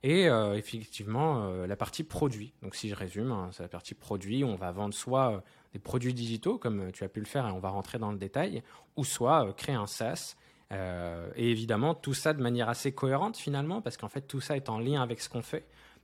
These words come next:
Et, euh, bah, c'est, c'est des boucles, en fait, qui te ramènent soit de nouveaux clients, soit de nouveaux apprenants, quand c'est des formations, euh,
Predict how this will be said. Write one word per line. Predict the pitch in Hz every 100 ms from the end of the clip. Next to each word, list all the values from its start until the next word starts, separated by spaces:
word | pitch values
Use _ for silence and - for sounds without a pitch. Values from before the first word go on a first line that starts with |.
| _
Et, | - 147 160
euh, |
bah, | 104 101 101
c'est, | - 98
c'est | - 107
des | 104
boucles, | 107 151 -
en | 104
fait, | 127
qui | -
te | -
ramènent | - 90 113
soit | - 120
de |
nouveaux | 113 107 107
clients, | - 95 101 127
soit | 135 113
de |
nouveaux | 107 107 110 107
apprenants, | 107 - - 101 131
quand | 117
c'est | -
des | 95
formations, | - 95 92 - 120 139
euh, | 123